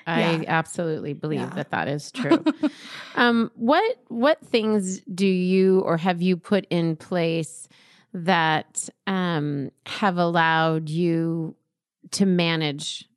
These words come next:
Speaker 1: your life, whether it's some daily habits or even apps or, you know,
Speaker 2: Mm-hmm.
Speaker 1: third-party platforms that you've used? What are some things that maybe have streamlined the conversations with,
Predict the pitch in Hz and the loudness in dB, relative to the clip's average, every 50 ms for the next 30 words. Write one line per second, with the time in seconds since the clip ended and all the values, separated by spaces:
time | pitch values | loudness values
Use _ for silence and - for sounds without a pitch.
0 | _ _ _ _ _ _ _ - - - 190 175 175 165 156 147 127 - - 160 | _ _ _ _ _ _ _ -20 -10 -4 -2 0 0 0 0 -2 -4 -6 -8 -14
1 | - - - 180 165 165 165 160 160 156 156 156 - - 185 170 170 160 165 156 | -10 -2 0 2 4 4 4 4 2 2 0 -2 -4 -4 -2 -2 0 0 0 0
2 | 151 151 160 165 160 - 277 277 269 262 247 247 240 233 226 - - - - - | 0 0 -2 -4 -2 0 0 2 2 4 4 2 2 2 0 -4 -10 -8 -4 -2
3 | 180 170 - 214 196 175 170 165 - _ - 190 185 180 175 - - - - - | -2 -2 -2 -2 -2 -2 -4 -4 -4 _ -4 -2 -2 -2 -4 -6 -8 -16 -16 -14
4 | - - - - 160 165 156 151 151 156 151 151 160 226 196 190 170 156 156 196 | -14 -12 -6 -4 -2 -2 0 0 0 -2 -2 -2 0 0 0 0 2 0 0 0
5 | 208 208 196 190 170 - - 180 170 175 175 170 170 175 - 175 - - - - | -2 -2 -4 -4 -6 -4 -4 -2 -2 -2 -4 -6 -6 -2 0 0 0 0 -2 -4
6 | 180 170 175 165 - 180 - - - 180 175 165 165 165 170 175 170 170 165 - | -4 -2 -2 -4 -4 -6 -6 -4 -2 -2 -2 -2 -2 -2 0 0 0 0 -2 -6
7 | - - - - - - - _ 214 240 254 269 285 277 - 262 240 220 202 202 | -10 -18 -20 -20 -20 -20 -4 _ 2 4 4 4 2 2 2 2 2 2 0 -2
8 | 196 190 170 180 165 - - _ _ _ _ _ _ - 214 202 196 190 190 185 | -2 -2 -2 -2 -4 -4 -6 _ _ _ _ _ _ -2 -2 0 0 2 0 0
9 | 180 175 175 160 165 165 - - - 190 180 175 170 165 160 160 156 160 160 - | 0 0 -2 -2 -2 -6 -10 -8 -6 -4 -4 -2 -2 -2 -4 -4 -6 -8 -8 -8
10 | - 156 156 160 - - 165 156 - 165 165 165 160 - 170 165 160 - 175 160 | -10 -8 -8 -10 -10 -10 -10 -10 -10 -10 -10 -10 -10 -10 -8 -8 -6 -6 -6 -8
11 | 151 | -10